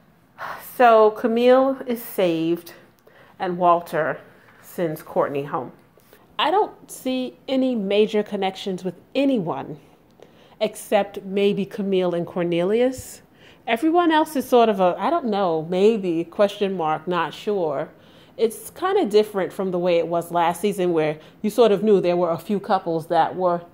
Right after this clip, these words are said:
together. You knew that they were going to make it through to the end. Whereas in this season, everything is still very much up in the air, and we're at the halfway mark.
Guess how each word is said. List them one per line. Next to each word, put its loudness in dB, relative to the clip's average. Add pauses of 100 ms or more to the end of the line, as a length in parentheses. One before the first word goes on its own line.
(100)
together. 0 (600)
You -2
knew 2
that 0 (400)
they 0
were -2
going -2
to -6
make -2
it -6
through -4
to -6
the -4
end. 0 (380)
Whereas -4
in -2
this 4
season, -2 (720)
everything 2
is -2
still 2
very 4
much -2
up -6
in -4
the -4
air, 0 (400)
and -6
we're -2
at -4
the -2
halfway -8
mark. -12